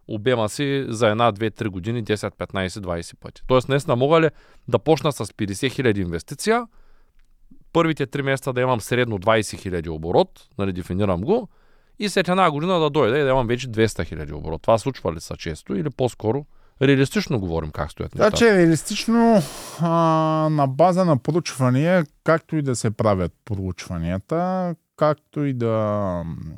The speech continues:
Speaker 2: каквито и анализи да се правят, те се правят на исторически данни, нали, и на потенциал на, на дадения продукт. Със сигурност,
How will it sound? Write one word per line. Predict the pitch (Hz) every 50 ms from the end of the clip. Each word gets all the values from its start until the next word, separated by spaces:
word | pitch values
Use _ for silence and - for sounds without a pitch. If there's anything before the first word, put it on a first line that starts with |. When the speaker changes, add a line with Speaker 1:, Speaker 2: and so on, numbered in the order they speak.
| - - - 50 52 53 53 52 50 50 50 50 - - _ - - - _ _ _ _ _ _ _ _ _ _ _ _ _ _ _ - -
Speaker 2:
каквито | - 117 - - 143 - 165 156
и | 147 135 135 123 - -
анализи | 131 123 113 117 113 110 104 92 90 87
да | 87 90
се | - - 110
правят, | - - 127 156 196 214 208 185 - _ _ _ _ _
те | - 180 147
се | - 117
правят | 95 - 143 156 170 175 165 151 -
на | 156 156 151
исторически | - - - 131 127 120 - - - - -
данни, | 80 - 71 69 78 76 76 -
нали, | - - - 165 185 202 190
и |
на | 175 175 170 165 147 _ _ _ _ - - _ _ -
потенциал | 151 127 - 139 131 127 117 - - 147 139 143 143
на, | 143 143 143 147 147 147 143 135 131 - _ _ _ _ _ _ _ - - - - - - _ _ _ _ _ -
на | - - 71 - 143 143 147 147 143 147 139 139
дадения | 135 131 131 127 123 117 117 123 127 131 131 127 120 117 117 117 117 113 113 110 107
продукт. | - _ - 87 80 82 87 80 _ - -
Със | - 117 113 -
сигурност, | - - 196 214 220 208 170 147 143 151 175 190 - - - - - - -